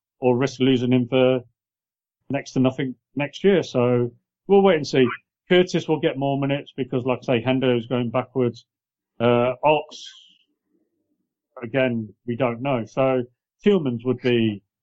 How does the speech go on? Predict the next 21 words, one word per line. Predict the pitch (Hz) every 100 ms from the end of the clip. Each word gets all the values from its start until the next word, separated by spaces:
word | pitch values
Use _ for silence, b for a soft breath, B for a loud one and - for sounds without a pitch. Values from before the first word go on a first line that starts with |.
| _ _ _ _ _ _ _
would | 127 127
be, | 127 120 110 110
uh, | 110 107 107 104 104 _ _ 120
the |
one, | 107 120 127 127
but | 123 120
he's | 120
gonna | 120 120
cost | 120 135 - - - _ _ _ _ _ _ _ _ _ _ _ _ _ _ _
fifty, | 135 - -
sixty | 156 - 135
million, | 131 143 156 - _ _ _ _ _ _ _ _ _ _ _ -
uh, | 123 127 127
to | - -
prize | 143 135 123
away. | 127 139 151 - _ _ _ _ 120
Uh, | 123 123 120 120 120 120 117 - _ _ _ _ _ _ 131
I | 131
don't | 131 117
know | 117 113
how | 113 113 110